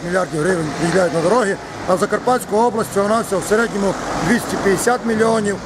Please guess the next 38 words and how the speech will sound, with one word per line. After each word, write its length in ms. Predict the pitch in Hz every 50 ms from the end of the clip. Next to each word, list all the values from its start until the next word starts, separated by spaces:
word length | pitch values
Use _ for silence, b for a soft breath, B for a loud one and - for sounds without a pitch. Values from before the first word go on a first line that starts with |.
| - - -
То 80 | 180 190
Геннадій 340 | 165 147 175 208 226 214
Геннадійович 300 | 185 190 208 214 190 151
Москаль 280 | 180 180 - - 202 190 165
робив 260 | 160 165 175 196 214 208 202
екстрену 380 | 214 208 - - 170 180 180
нараду. 480 | 170 165 170 160 160 147 139 131 160 190 - - - - - - - - - - - - - -
І 60 | 175
вони 260 | 175 185 226 240 262
звернулися 840 | 220 185 220 226 208 240 240 226 214 - - 202 202 190 180 175 165 - - 147 127
з 80 | 147 156
вимогою, 580 | 214 220 220 214 202 175 160 165 160 160 156
е, 400 | 151 143 135 - - 151 156 156 156 151 151 151 -
до 180 | 170 165 160 147 131 - -
Києва, 400 | 180 175 151 139 131 135 160 196 170
до 60 | 190
керівництва, 680 | - - 165 135 139 139 139 135 127 - - 175 208 233 - - - - - - - - -
щоб 160 | - 180 156
виділили 640 | 147 220 202 175 233 233 - 208 190 175 170 170 160
гроші 400 | 151 180 208 220 196 - 233 240 240 -
із 160 | 196 160 156 180
резерву, 380 | 175 - - 233 240 226 - 175 -
чи 60 | -
звідки 320 | 156 - 190 226 - - 185
там, 220 | - 185 170 165
я 80 | 170 170
не 120 | 165 156
знаю, 380 | 143 117 185 208 226 226 226 202 - - - - - - 151
на 140 | 190 220
ремонти 440 | 220 202 185 180 202 214 208 - 208 165
доріг. 240 | 147 208 196 202 160 107 - - - - - - - - - - 160
І 40 | 165
тепер 280 | 156 185 - 254 254 262
ми 100 | 254 247
чекаємо 520 | - - 202 - 233 233 233 226 226 226
до 100 | - 233
середи 380 | - - 220 214 185 175 220 196
відповідь, 420 | 156 160 156 - - 196 208 226